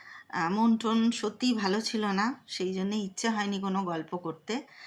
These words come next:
তো আজকে যে গল্পটা নিয়ে এসেছি সেটা চোখ দেখানোর গল্প। উত্তর কলকাতা, মানে আমাদের শ্যামবাজার এলাকায় চোখ দেখানোর জন্যে আমরা সবসময় যেখানে যেতাম সেটা ঘোষ কাজিনের গলি। এই গলিটার আশেপাশে বা এই অঞ্চলে যারা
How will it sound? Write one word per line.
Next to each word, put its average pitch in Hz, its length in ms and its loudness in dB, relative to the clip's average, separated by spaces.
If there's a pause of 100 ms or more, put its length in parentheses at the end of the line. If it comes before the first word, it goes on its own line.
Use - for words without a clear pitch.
(300)
তো 233 80 -2
আজকে 233 320 2
যে 285 120 0
গল্পটা 262 460 0
নিয়ে 254 340 6
এসেছি 233 540 0
সেটা 196 260 -4
চোখ 220 320 0
দেখানোর 190 520 0
গল্প। 147 500 -4 (440)
উত্তর 254 380 -2
কলকাতা, 220 640 0
মানে 208 240 2
আমাদের 202 320 0
শ্যামবাজার 202 640 0
এলাকায় 175 500 -2 (600)
চোখ 247 280 0
দেখানোর 226 540 2
জন্যে 196 480 0
আমরা 190 260 0
সবসময় 220 640 -2
যেখানে 202 380 -2
যেতাম 180 460 -4
সেটা - 340 -4
ঘোষ 202 320 -2
কাজিনের 180 560 -4
গলি। 151 340 -8 (580)
এই 233 180 2
গলিটার 247 520 2
আশেপাশে 220 760 0
বা 214 140 0
এই 208 220 0
অঞ্চলে 196 440 0
যারা 190 220 0